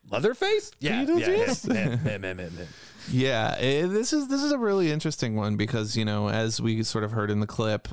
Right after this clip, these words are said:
Speaker 2: uh, it's sort of taking on social media culture a little bit.
Speaker 1: Yeah.
Speaker 2: Um,
Speaker 1: It's
Speaker 2: which
Speaker 1: a bunch of influencers moved to, like, a shitty town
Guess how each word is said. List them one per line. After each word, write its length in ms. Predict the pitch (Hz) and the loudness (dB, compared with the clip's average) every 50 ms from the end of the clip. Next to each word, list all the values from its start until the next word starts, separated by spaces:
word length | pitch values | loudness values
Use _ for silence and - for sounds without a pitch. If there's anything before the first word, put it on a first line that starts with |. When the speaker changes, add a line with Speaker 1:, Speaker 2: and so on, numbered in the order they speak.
| - - | -4 -2
Speaker 2:
uh, 380 | 113 107 104 107 107 113 110 - | 0 2 2 2 2 0 0 0
it's 200 | - 117 117 - - | -2 -2 -2 -2 -2
sort 200 | - - 117 110 | -2 -2 -2 -2
of 80 | 113 | -4
taking 340 | - - 110 107 - 107 107 | -4 -4 -4 -2 0 0 0
on 480 | 107 107 107 107 107 107 110 110 110 113 - _ _ _ _ _ - - - - | 0 0 0 2 2 4 4 4 2 0 -4 _ _ _ _ _ -20 -20 -20 -10
social 360 | - - - 147 131 - 139 | -4 -2 0 0 0 0 0
media 280 | 131 131 131 131 131 123 | 0 2 2 2 2 2
culture 320 | - 143 139 - - 156 | 0 -2 -2 0 0 0
a 60 | 147 143 | 0 2
little 180 | 143 139 143 | 0 0 0
bit. 280 | 139 143 147 160 - - - - _ - | 0 0 -2 -2 -4 -6 -14 -20 _ -4
Speaker 1:
Yeah. 880 | - 101 101 98 95 95 95 95 95 95 95 120 127 123 120 117 113 | 0 2 2 2 2 2 2 2 2 2 2 2 2 2 2 2 0
Speaker 2:
Um, 100 | 113 117 113 | 0 0 0
Speaker 1:
It's 60 | 117 | 0
Speaker 2:
which 120 | 131 131 175 | 0 0 0
Speaker 1:
a 20 | |
bunch 180 | 156 196 190 - | 0 0 0 -2
of 60 | 185 | -2
influencers 680 | - 151 151 156 - 143 143 143 135 120 139 131 113 104 | -2 -2 -2 -2 0 0 0 0 0 0 0 0 0 2
moved 260 | 113 120 120 113 107 - | 2 2 2 0 0 0
to, 80 | 127 | 0
like, 120 | 98 98 - | 0 0 0
a 40 | 110 | -2
shitty 420 | - - - - 123 110 113 95 | -2 -2 0 0 0 0 0 -2
town 580 | - - 110 107 104 98 92 92 95 95 98 | -2 -2 -2 0 0 0 0 0 -2 -2 -6